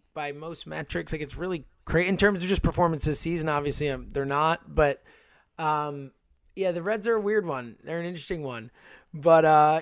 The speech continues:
i-, it's a weird, like, so we'll, we'll get to that in a sec, 'cause I do wanna kinda look at the teams and what's bunched up and, and talk about who we do think is real and who's not.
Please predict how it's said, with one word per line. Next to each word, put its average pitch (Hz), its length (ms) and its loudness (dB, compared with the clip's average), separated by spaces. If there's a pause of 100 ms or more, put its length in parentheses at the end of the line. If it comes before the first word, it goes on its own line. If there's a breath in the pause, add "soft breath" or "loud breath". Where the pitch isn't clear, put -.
i-, 208 120 -6
it's 220 160 2
a 247 60 2
weird, 269 420 0
like, 240 220 4
so 240 340 0
we'll, 233 100 6
we'll 277 120 -4
get 277 160 -4
to 247 80 0
that 233 100 4
in 190 80 -2
a 180 40 -4
sec, 135 260 -2
'cause 135 80 -6
I 165 40 -2
do 185 120 -4
wanna 196 180 -4
kinda 165 160 -4
look 165 220 -2
at 160 100 -6
the 147 80 -12
teams 160 380 -4
and 147 120 -2
what's 147 180 -2
bunched 151 280 -6
up 151 100 -4
and, 147 160 -10
and 165 140 -6
talk 190 180 2
about 170 220 -2
who 160 120 -12
we 180 120 -8
do 160 200 -8
think 147 240 -10
is 127 140 -8
real 135 220 -4
and 131 100 -8
who's 127 180 -10
not. 131 280 -8